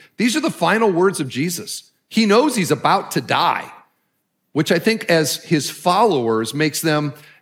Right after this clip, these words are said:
ever so precious to us. What does he say? And the very first thing that Jesus speaks of is his role in glorifying God.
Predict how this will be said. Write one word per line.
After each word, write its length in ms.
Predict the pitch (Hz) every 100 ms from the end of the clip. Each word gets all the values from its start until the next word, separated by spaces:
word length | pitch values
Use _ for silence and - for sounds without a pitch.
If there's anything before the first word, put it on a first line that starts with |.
| -
ever 260 | 175 214 233
so 320 | - 196 185
precious 640 | - - 170 175 135 -
to 220 | - 98
us. 380 | 80 78 - - - _ _ _ _ _ -
What 220 | 127 160
does 200 | 147 -
he 100 | 127
say? 440 | - 117 104 90 - - _ - - -
And 160 | - 175
the 60 | 160
very 300 | 170 254 285
first 320 | 247 233 -
thing 220 | 151 143
that 120 | 143
Jesus 460 | 131 147 220 180 160
speaks 400 | - 185 190 -
of 380 | 107 95 101 - _ _
is 280 | 160 165 -
his 260 | 208 202
role 600 | 156 156 214 180 139 139 147
in 240 | 151 139
glorifying 880 | 127 165 196 170 - 135 120 127 131
God. 520 | 143 170 156 110 85